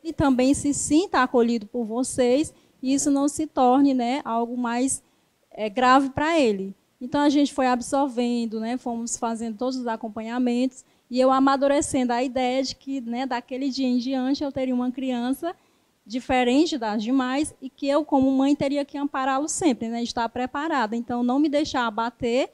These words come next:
e sempre procurando estudar, pesquisando pra poder lidar, né, com essa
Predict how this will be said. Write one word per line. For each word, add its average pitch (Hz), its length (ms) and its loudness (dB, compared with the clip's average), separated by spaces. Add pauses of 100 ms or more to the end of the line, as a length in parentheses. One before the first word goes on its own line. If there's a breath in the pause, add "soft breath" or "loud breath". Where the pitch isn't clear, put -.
(400 soft breath)
e 254 120 -6
sempre 302 400 4
procurando 247 800 2
estudar, 233 640 -4
pesquisando 233 800 -4 (160)
pra 240 220 2
poder 254 320 0
lidar, 254 540 0 (160)
né, 226 240 -10
com 233 100 -6
essa 247 500 -4